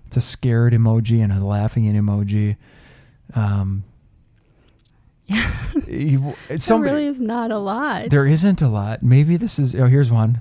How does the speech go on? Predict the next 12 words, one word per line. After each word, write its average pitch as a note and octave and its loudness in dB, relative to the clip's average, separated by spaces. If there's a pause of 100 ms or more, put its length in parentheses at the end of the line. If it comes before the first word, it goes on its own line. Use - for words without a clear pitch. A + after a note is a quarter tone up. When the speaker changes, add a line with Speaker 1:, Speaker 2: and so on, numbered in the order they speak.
(140)
Speaker 1:
Two F3 4
middles A#2+ 0 (1000)
from A#2+ 2
Brittany. B2+ 2
She B2 0
says, A2+ 2
"We A2+ 2
are A2+ 2
both A#2 2
unorganized A#2 2
and G#2+ 0
indecisive. A2 -2